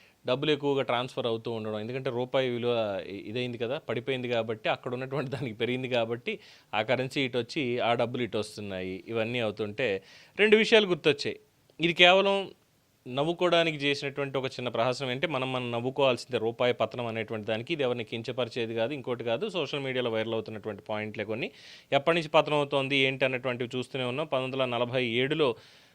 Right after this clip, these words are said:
డాలర్ విలువతోటి చూసినప్పుడు మూడు రూపాయల ముప్పై పైసలు equals to ఒక డాలర్ ఉండేది. ఈరోజు తొంభై రూపాయల ఇరవై ఒక్క పైసలకు చేరుకుంది రెండు వేల ఇరవై ఐదో సంవత్సరంలో.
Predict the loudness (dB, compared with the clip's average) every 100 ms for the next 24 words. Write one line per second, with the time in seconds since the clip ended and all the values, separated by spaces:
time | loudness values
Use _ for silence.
0 | -2 8 10 10 8 6 4 6 4 4
1 | 4 4 2 -2 -6 -2 -2 -2 0 0
2 | 2 4 4 6 2 0 2 2 2 0
3 | 0 -2 -2 -6 -6 0 0 0 -2 0
4 | 0 4 6 6 2 2 2 2 0 -2
5 | -6 -20 _ 0 6 6 6 2 4 2
6 | 4 6 4 4 4 6 4 4 4 4
7 | 2 2 4 4 4 2 2 0 -2 -2
8 | -2 -4 -2 0 2 2 2 2 2 0
9 | -6 -8 -8 -8 -8